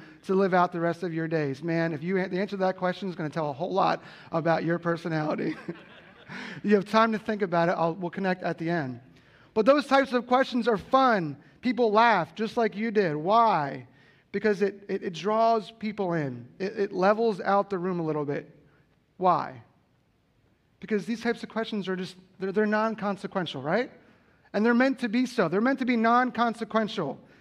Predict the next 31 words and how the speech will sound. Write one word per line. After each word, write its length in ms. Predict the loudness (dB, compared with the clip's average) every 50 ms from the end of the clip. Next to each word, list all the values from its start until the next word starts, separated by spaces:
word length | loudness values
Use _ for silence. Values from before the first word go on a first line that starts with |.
| -20 -20 -6 0 2
And 120 | 4 4
if 80 | 4 2
handled 540 | 2 2 4 4 4 2 0 -2 -2 -2 2
well, 460 | 4 6 6 6 6 4 2 0 -2 -8 -10 -4 -2
it 80 | 0 2
can 100 | 2 2
be 120 | 4 4
the 80 | 2 2
perfect 400 | 4 2 2 2 0 -2 -6 -6
segue 500 | -4 2 2 4 4 4 4 2 2 4
needed 340 | 2 2 2 2 0 0
to 100 | 0 0
land 400 | 2 4 4 4 4 2 2 0 -2
a 80 | -4
group 180 | -4 -4 -2 -2
of 160 | -2 -2 -2
people 400 | -2 -2 0 0 0 0 -2 -4 -10 -20 -20 -20 -20 _ _ _ _ _ -4
in 100 | 0 0
a 40 | 2
more 180 | 2 2 0
serious 640 | -2 -4 -4 -2 0 2 2 2 2 0 -2 -4 -12
discussion 640 | -14 -12 -12 -10 -4 -2 -2 -2 -2 -4 -6 -8 -6
on 140 | -6 -4 -4
a 40 | -4
more 160 | -4 -4 -6
serious 520 | -8 -6 -4 -2 -2 -2 -2 -4 -6 -8
topic, 440 | -10 -6 -6 -6 -6 -8 -12 -18 -20 -20 _ _ _ _
right? 280 | -6 -2 -2 -2 -4 -6 -14 -20 -20 _ _ _ _ _ _
That's 160 | -10 -10 -8 -6
the 100 | -8 -6
goal. 420 | -4 -4 -4 -4 -6 -8 -12 -20